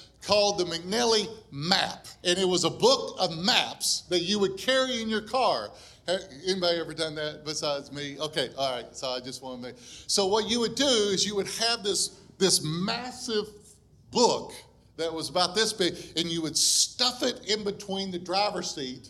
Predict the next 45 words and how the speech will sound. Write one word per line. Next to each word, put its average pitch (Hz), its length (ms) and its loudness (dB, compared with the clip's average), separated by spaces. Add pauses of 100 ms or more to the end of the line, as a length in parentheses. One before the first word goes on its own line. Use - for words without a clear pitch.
you 120 100 -4
know? 143 220 0 (500)
And 170 160 0
then 185 140 0
we, 214 180 2
you'd 220 300 0
be 202 100 -2
riding 233 300 2
along, 214 320 2
and 180 80 -2
then 185 120 0
you 180 140 2
whip 247 300 0
it 214 100 2
out, 190 400 2
and 180 120 -2
you 202 180 -2
would 180 140 0
hurriedly 196 560 -2
try 196 260 0
to 185 100 -6
find 208 380 -4
where 202 100 -2
you're 185 160 -4
at 180 180 0
on 175 160 -6
this 170 240 -4
map 190 300 -2 (140)
so 202 160 0
you 190 180 -2
could 180 140 -8
figure 190 240 -2
out 175 100 -4
where 160 140 -4
to 147 80 -8
go. 139 240 -2 (1200)
Okay? 147 260 -2 (460)
So 165 200 -2
one 190 180 -2
time, 165 240 2 (160)
uh, 131 180 -4
my 127 140 -4
wife 151 320 2
and 135 100 -6
I, 127 260 -2